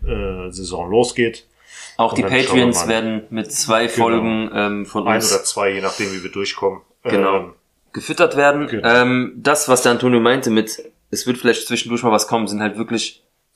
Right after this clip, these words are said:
Speaker 2: wenn jetzt
Speaker 1: Mbappé
Speaker 2: irgendwas
Speaker 1: oder sowas.
Speaker 2: unglaublich krass
Speaker 1: Ja,
Speaker 2: passiert,
Speaker 1: ja.
Speaker 2: dann werden wir unsere Meinung dazu nochmal kundtun. Das werden dann vielleicht so fünfzehnminütige Folgen werden, außer es wird irgendwas, äh, ja, sich wieder tief reingelabert.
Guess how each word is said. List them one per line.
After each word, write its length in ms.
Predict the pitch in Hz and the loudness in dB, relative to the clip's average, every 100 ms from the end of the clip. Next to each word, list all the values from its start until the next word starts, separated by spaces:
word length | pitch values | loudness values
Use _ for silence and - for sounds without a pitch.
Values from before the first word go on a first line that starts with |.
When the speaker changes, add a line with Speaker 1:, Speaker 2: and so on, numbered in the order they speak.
| - | -12
Speaker 2:
wenn 200 | - 113 | -2 0
jetzt 100 | 120 101 | 0 0
Speaker 1:
Mbappé 40 | |
Speaker 2:
irgendwas 400 | 120 113 110 101 | 2 4 2 2
Speaker 1:
oder 60 | 104 | 2
sowas. 100 | 139 | 2
Speaker 2:
unglaublich 320 | 127 127 - | 4 2 2
krass 120 | - 110 | 0 2
Speaker 1:
Ja, 60 | |
Speaker 2:
passiert, 220 | 120 127 110 | 2 2 0
Speaker 1:
ja. 60 | |
Speaker 2:
dann 100 | 110 | 2
werden 280 | 113 120 113 | 2 2 2
wir 140 | 120 | 2
unsere 240 | 127 117 110 | 2 0 0
Meinung 300 | 107 117 113 | 0 0 0
dazu 240 | 110 - | -2 -2
nochmal 240 | 107 101 101 | -2 0 0
kundtun. 320 | 123 120 101 | -4 -2 -6
Das 160 | 92 | -2
werden 160 | 113 110 | 0 2
dann 100 | 110 | 0
vielleicht 280 | 107 107 - | -2 -4 -4
so 100 | 107 | -8
fünfzehnminütige 1300 | - 127 123 - 113 110 110 113 110 113 107 107 | -6 -8 -4 -4 -2 -2 -2 -4 -6 -4 0 0
Folgen 520 | 101 - - 120 131 117 | -2 -6 -2 -2 -2 0
werden, 480 | 117 120 120 120 - | 2 2 0 -6 -4
außer 280 | 107 120 | -4 0
es 120 | 113 113 | -2 -2
wird 120 | 101 | -4
irgendwas, 680 | 107 107 104 101 - - - | -4 -4 -4 -4 -6 -8 -8
äh, 400 | 101 98 92 - | -10 -10 -12 -6
ja, 140 | 98 | -4
sich 160 | 92 92 | -4 -4
wieder 240 | 104 98 - | -4 -4 -2
tief 300 | 131 120 120 | 0 0 0
reingelabert. 680 | 131 151 147 147 160 160 | -2 0 2 4 2 -2